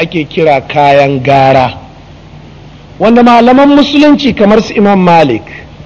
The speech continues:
sun tabbatar da cewa in har ka sake matarka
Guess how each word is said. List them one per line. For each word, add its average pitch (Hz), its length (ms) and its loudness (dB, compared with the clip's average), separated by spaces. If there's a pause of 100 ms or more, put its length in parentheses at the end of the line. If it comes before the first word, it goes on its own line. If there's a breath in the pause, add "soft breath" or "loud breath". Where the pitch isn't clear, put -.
(140)
sun - 260 -2
tabbatar 240 560 -2
da 202 100 0
cewa 165 640 0
in 269 240 2
har 269 300 0
ka 262 140 -2
sake 247 360 0
matarka 170 640 0